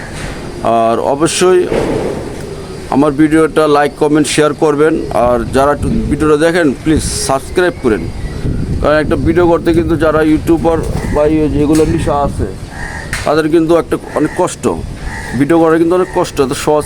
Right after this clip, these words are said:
কাজ নয়। YouTube চালানোটা একটা নেশা, এটা একটা নেশা। প্রতিদিন সাবস্ক্রাইবটা যদি বাড়ে না, একটা আনন্দ লাগে, ভিডিও মানে ভিডিও, নতুন ভিডিও কিছু, কিছু করার আগ্রহ জাগে। আর যেহেতু আমার মাত্র YouTube চালু হচ্ছে, মাত্র দেড় মাস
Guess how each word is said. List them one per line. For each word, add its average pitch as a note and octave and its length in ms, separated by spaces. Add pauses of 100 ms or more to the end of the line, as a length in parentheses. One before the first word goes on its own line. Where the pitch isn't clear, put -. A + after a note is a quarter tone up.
কাজ C#3 160 (100)
নয়। D#2 200 (600)
YouTube C#3 320
চালানোটা D#3+ 380
একটা D3+ 220
নেশা, A#2+ 420 (200)
এটা A2+ 140
একটা C3+ 200
নেশা। C#3 420 (360)
প্রতিদিন C3+ 380
সাবস্ক্রাইবটা C#3 580
যদি D3 180 (100)
বাড়ে B2+ 220
না, D#3 240 (460)
একটা C3+ 140
আনন্দ D#3+ 280
লাগে, C3 220
ভিডিও C3 420
মানে C3 220
ভিডিও, C#3+ 300
নতুন D3+ 320
ভিডিও D3 240
কিছু, C#3+ 220 (280)
কিছু C#3+ 240
করার C#3+ 260
আগ্রহ B2+ 380
জাগে। G2 300 (800)
আর A#2 320 (280)
যেহেতু D3+ 280 (380)
আমার C#3 200
মাত্র D3 320
YouTube D3+ 400 (120)
চালু C#3 200
হচ্ছে, C#3 300
মাত্র C3+ 380
দেড় B2 260
মাস B2 160